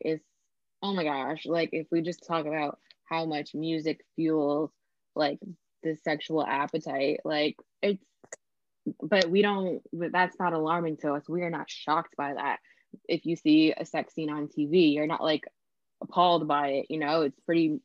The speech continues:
pretty much normalized at this point. But let somebody talk about masturbation or pornography, and it's just like, "Oh, whoa, whoa, whoa, it makes me uncomfortable." <laughs> Like, "Oh, but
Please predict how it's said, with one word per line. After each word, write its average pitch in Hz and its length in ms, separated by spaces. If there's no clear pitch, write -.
pretty 175 160
much 160 160
normalized 147 580
at 135 140
this 226 180
point. 147 320
But 180 400
let 190 280
somebody 214 360
talk 190 260
about 175 260
masturbation 165 1000
or 165 180
pornography, 165 960
and 151 80
it's 160 240
just - 240
like, 147 220
"Oh, 196 160
whoa, 202 260
whoa, 202 220
whoa, 175 580
it 160 100
makes 190 200
me 202 120
uncomfortable." 196 760
<laughs> - 60
Like, 190 320
"Oh, 220 280
but 156 280